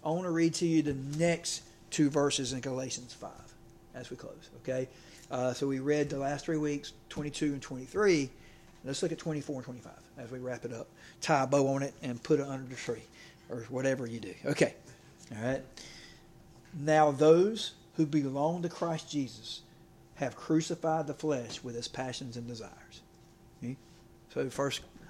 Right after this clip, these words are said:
obvious question before Caitlin goes to the next screen, all right, and she,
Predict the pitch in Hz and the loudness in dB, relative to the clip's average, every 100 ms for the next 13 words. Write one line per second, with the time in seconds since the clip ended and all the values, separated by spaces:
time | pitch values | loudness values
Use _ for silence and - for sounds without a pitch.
0 | - 143 143 143 135 - - 156 143 - | -4 0 0 0 -6 -8 -2 0 0 -4
1 | 123 120 143 127 139 135 131 135 127 131 | -8 -6 -6 -4 -6 -6 -6 -6 -4 -6
2 | 127 135 - - 147 131 131 - - - | -6 -6 -8 -8 -8 -8 -12 -18 -20 -20
3 | - - 123 135 - 127 - 127 | -14 -8 -4 -4 -8 -10 -8 -8